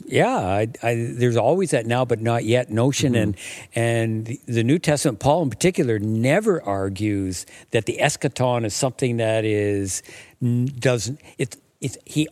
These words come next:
Speaker 1: always argues backwards from the eschaton that in light of the
Speaker 2: Right.
Speaker 1: new creation, these are the people you ought to be.
Speaker 2: So I can't,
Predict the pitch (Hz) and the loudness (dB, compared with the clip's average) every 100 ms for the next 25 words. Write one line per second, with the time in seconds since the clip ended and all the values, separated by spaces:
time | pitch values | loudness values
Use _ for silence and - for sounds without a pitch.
0 | - 151 202 180 120 - 127 127 110 107 | 0 2 4 0 -2 -2 -2 -2 -2 -2
1 | 98 87 - 127 123 - 101 82 - - | -2 -6 -4 -2 -2 -4 -6 -6 -8 -8
2 | - 123 120 - 117 123 - 101 104 92 | -4 -2 -2 -2 -4 -4 -4 -6 -6 -8
3 | 87 - - - 123 120 113 117 147 143 | -10 -14 -10 -4 -2 -2 -2 0 2 2
4 | 117 113 113 135 - 127 120 139 - 107 | 2 2 2 0 -2 -2 0 0 0 -2
5 | 104 - - - 117 147 160 127 110 120 | -2 -6 -14 -8 0 2 2 0 -2 -2
6 | - 143 120 107 120 - 104 101 95 123 | 0 0 0 -2 -2 -2 -6 -6 -4 -2
7 | 123 78 82 - - 127 117 - 180 165 | -2 -4 -10 -2 2 4 4 2 4 2
8 | - | -2